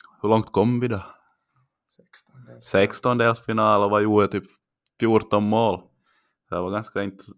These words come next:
Speaker 1: <laughs> ganska intressant upplevelse. Det var kul, va?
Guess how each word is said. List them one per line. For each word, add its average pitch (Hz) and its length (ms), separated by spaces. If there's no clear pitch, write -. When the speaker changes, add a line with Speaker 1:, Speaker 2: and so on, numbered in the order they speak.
Speaker 1:
<laughs> - 260
ganska 117 380
intressant 113 500
upplevelse. 95 640
Det 98 120
var 95 120
kul, 110 320
va? 90 220